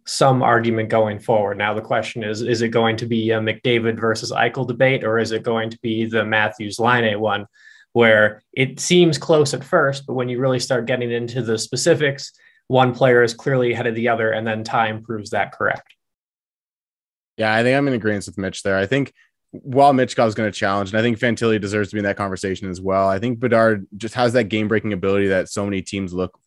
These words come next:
Speaker 2: look for, and I, I think he's gonna be the number one favorite going forward. And, but like he said, I think, I think we're gonna have, there's always a debate. We have a debate every single year, basically, whether, whether the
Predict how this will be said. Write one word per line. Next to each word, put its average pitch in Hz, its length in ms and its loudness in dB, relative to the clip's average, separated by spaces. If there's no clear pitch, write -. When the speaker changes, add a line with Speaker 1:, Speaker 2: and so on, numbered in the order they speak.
Speaker 2:
look 98 180 -4
for, 92 280 0
and 90 120 -4
I, 123 200 0
I 127 60 4
think 131 240 2
he's 117 220 -4
gonna 120 180 2
be 110 140 2
the 107 60 0
number 104 200 0
one 101 140 -2
favorite 101 300 -2
going 95 180 -2
forward. 107 320 2
And, 104 280 -4
but 101 140 0
like 98 180 -2
he 95 120 -6
said, 95 220 0
I 92 80 2
think, 104 160 -6
I 104 100 2
think 110 140 2
we're 110 100 0
gonna 110 140 0
have, 107 280 0
there's 127 260 0
always 131 220 6
a 110 40 -2
debate. 87 280 -2
We 101 100 0
have 107 140 2
a - 20 -4
debate 104 240 2
every 104 180 0
single 98 240 -6
year, 92 160 -2
basically, 87 640 -6
whether, 113 420 2
whether 98 280 -2
the 90 100 -8